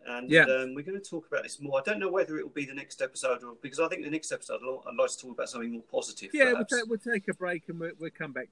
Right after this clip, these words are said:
Speaker 2: to it.
Speaker 1: Yeah,
Speaker 2: Um,
Speaker 1: we will do.
Speaker 2: we'll, we'll, we'll sort out something else in the meantime for
Speaker 1: And, uh,
Speaker 2: our
Speaker 1: just a
Speaker 2: little
Speaker 1: reminder to everybody that, um,
Speaker 2: Mm.
Speaker 1: what, what I said last time is that,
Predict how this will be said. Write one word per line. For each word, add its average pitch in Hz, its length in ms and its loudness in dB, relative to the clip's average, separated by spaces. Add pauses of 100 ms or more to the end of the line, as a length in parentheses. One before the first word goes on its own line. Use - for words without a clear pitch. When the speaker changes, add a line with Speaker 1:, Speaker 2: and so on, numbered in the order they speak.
Speaker 2:
to 123 100 -6
it. 123 120 -6
Speaker 1:
Yeah, 123 320 8
Speaker 2:
Um, 127 240 -4
Speaker 1:
we 127 120 2
will 120 220 2
do. - 140 0
Speaker 2:
we'll, 143 160 2
we'll, 135 180 -2 (280)
we'll 147 140 0
sort 143 280 -2
out 123 80 -4
something 127 320 -6
else 131 280 -4
in 120 120 -4
the 117 160 0 (140)
meantime 113 500 -2
for 107 140 0
Speaker 1:
And, 104 80 6
uh, - 60 8
Speaker 2:
our 101 40 2
Speaker 1:
just 104 220 -4
a 127 60 8
Speaker 2:
little 156 100 6
Speaker 1:
reminder 165 520 4
to 123 180 -4
everybody 110 560 -2
that, - 500 -4
um, 113 220 0
Speaker 2:
Mm. - 20 -6
Speaker 1:
what, 123 260 0
what - 120 0
I - 20 2
said 113 220 -6
last 127 340 0
time 104 380 -8
is - 280 -2
that, - 220 0